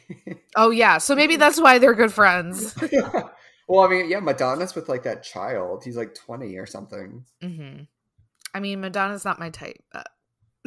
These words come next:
Speaker 1: Yeah, me neither.
Speaker 2: <laughs> Yeah.
Speaker 1: But that's all we got on the little Britney Spears. Um, Jason Alexander's,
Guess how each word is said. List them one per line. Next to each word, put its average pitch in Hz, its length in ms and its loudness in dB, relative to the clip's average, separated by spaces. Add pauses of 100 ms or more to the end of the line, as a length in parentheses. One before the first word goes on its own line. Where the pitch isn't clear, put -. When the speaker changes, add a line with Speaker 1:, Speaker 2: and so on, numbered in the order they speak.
(260)
Speaker 1:
Yeah, 101 140 -8
me 90 140 -12
neither. 208 380 -8 (720)
Speaker 2:
<laughs> - 20 -10
Yeah. 170 640 -14 (720)
Speaker 1:
But 147 400 0
that's 143 260 -2
all 185 120 0
we 190 80 -4
got 196 140 -4
on 196 120 -6
the 190 80 -4
little 185 220 -4
Britney 180 340 -10
Spears. 175 1200 -4
Um, 143 440 -8
Jason 147 340 -8
Alexander's, 143 720 -8